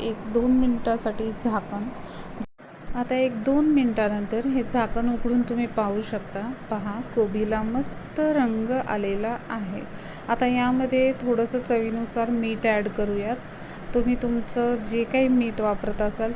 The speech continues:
ते मीठ वापरा, मी इथे पिंक सॉल्ट वापरते. आता याला व्यवस्थित मिक्स करून घ्यायचं आहे, जेणेकरून मीठ सगळीकडे मिक्स होईल. त्यानंतर एक दोन मिनटासाठी पुन्हा एकदा झाकण ठेवायचे,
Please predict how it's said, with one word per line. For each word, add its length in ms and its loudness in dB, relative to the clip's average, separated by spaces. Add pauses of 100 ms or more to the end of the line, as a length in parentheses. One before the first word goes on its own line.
ते 100 2
मीठ 260 -4
वापरा, 340 -2
मी 260 0
इथे 200 0
पिंक 320 -2
सॉल्ट 340 -2
वापरते. 560 -4 (480)
आता 180 0
याला 260 2
व्यवस्थित 640 2
मिक्स 320 0
करून 280 4
घ्यायचं 340 0
आहे, 280 0
जेणेकरून 600 0
मीठ 340 0
सगळीकडे 880 2
मिक्स 420 -2
होईल. 180 -4 (460)
त्यानंतर 500 4
एक 260 2 (340)
दोन 320 4
मिनटासाठी 720 2
पुन्हा 380 4
एकदा 380 2
झाकण 480 0
ठेवायचे, 460 0